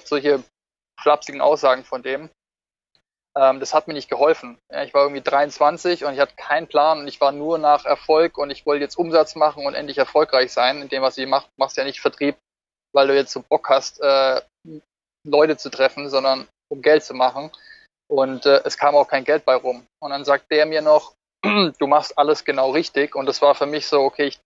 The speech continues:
schaufel mein Grab immer noch tiefer. Und war dann an irgendeinem Punkt so fertig, dass ich alles hinterfragt hab.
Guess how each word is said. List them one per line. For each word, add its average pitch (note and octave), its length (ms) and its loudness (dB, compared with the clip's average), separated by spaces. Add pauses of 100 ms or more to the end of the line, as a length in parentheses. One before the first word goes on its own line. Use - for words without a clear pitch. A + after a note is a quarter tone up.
(100)
schaufel C#3+ 380 0
mein C3 180 -2
Grab C#3 280 2
immer C#3 160 -6
noch C#3+ 160 -2
tiefer. C3 460 -6 (840)
Und C#3 160 -2
war C#3+ 120 6
dann C#3+ 120 4
an C#3+ 120 -2
irgendeinem D#3 340 0
Punkt D3 260 -8
so E3 240 -2
fertig, D#3+ 640 -2 (160)
dass C#3+ 300 -2 (100)
ich - 460 -8 (240)
alles D3+ 280 0
hinterfragt C#3 560 -2
hab. C3 140 -4